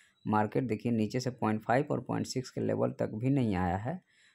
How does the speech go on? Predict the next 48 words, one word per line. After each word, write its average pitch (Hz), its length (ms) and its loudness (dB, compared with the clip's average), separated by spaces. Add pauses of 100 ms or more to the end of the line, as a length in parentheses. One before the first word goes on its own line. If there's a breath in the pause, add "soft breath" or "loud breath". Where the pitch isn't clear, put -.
(140 soft breath)
तो 185 80 -2
मार्केट 180 280 6
बुलिश 165 360 4
ही 156 60 4
मान 104 220 4
के 101 100 0
चलिए, 95 240 2
अभी 98 140 2
बेयरिश 117 400 0
नहीं 127 140 2
हुआ 90 240 0
है, 110 200 -12
ठीक 143 160 0
है। - 260 -4
तो 131 60 -2
एक 156 340 2
हमारे 135 280 4
पास 151 300 2
में 147 80 2
ये, 160 280 2
हम 131 240 2
बस 135 180 2
आपको 143 220 0
ये 151 80 4
बताने 139 300 2
की 110 60 -4
कोशिश 113 240 -4
कर 98 160 -2
रहे 101 140 0
थे 160 180 -4 (540 soft breath)
कि 147 60 4
यहाँ 170 200 6
से 202 140 2
मार्केट 147 440 2
में 147 80 2
सेलिंग 135 420 2
क्यों 95 260 0
आई 82 120 -4
है। - 240 -10 (420 soft breath)
अब 175 160 4
आप 143 200 4
आ 110 100 4
जाइए, 120 480 2
अ, - 60 -8 (800)
पाँच 143 280 2
मिनट 90 200 -2
के 92 120 -6
चार्ट 87 300 -2